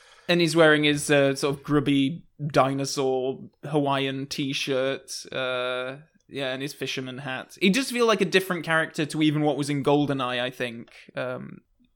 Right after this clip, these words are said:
just while we're talking about bit parts, um, I do want to talk a bit about Doctor Kaufman, because when I was rewatching the film, I did kind of think,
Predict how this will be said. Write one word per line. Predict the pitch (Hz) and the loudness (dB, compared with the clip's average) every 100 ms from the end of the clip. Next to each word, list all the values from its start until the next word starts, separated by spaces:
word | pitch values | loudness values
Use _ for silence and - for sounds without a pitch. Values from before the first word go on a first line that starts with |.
| _ - - - _ | _ -20 -20 -20 _
just | - 415 - | -4 -2 2
while | 440 | 2
we're | 415 | 4
talking | 349 349 254 | 2 0 0
about | 226 196 - 156 | 2 2 -2 -2
bit | 190 170 - - | 2 2 0 -10
parts, | - 131 104 107 - - | -4 -4 -4 -10 -10 0
um, | 165 165 | 4 4
I | 170 | 2
do | 180 254 | 2 0
want | 254 220 | 0 -2
to | - | 4
talk | 185 - | 4 4
a | 156 | 2
bit | 135 135 | 4 4
about | 135 131 - | 4 2 2
Doctor | 135 - - | -2 -2 -6
Kaufman, | 147 123 127 127 113 | -4 -4 -4 -8 -8
because | 123 127 147 139 | -8 -4 -2 0
when | 175 | 2
I | |
was | 180 165 | 2 4
rewatching | 165 156 156 - 156 | 4 6 6 4 -2
the | - | 0
film, | 151 131 131 | 2 2 4
I | 135 135 | 4 2
did | 131 156 147 | 2 -2 0
kind | 175 147 | 2 2
of | 143 | 2
think, | 147 139 - | 0 0 0